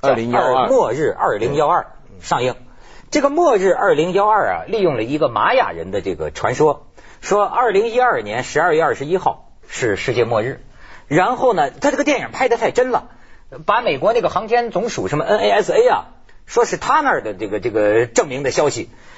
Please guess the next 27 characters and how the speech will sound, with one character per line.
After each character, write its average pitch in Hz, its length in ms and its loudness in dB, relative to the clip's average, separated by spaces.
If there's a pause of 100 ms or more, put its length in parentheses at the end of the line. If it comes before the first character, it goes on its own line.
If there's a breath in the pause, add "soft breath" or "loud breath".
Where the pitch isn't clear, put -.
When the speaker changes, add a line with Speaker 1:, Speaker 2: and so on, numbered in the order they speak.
(120 loud breath)
Speaker 1:
结 254 220 2
果 180 220 0
搞 120 220 -2
到 160 340 2 (240)
美 156 240 0
国 165 180 4
的 185 80 0
航 180 180 -4
天 202 160 0
总 180 140 -2
署 - 80 -2
N 180 220 2
A 180 180 4
S 139 140 0
A 190 260 2 (140)
在 151 180 0
网 120 220 -4
站 170 160 0
上 92 160 -6 (280 soft breath)
这 202 120 0
两 107 160 -2
天 151 160 -4
正 190 180 0
式 127 160 -2
发 147 160 -2
声 151 160 -6
明， 113 220 -6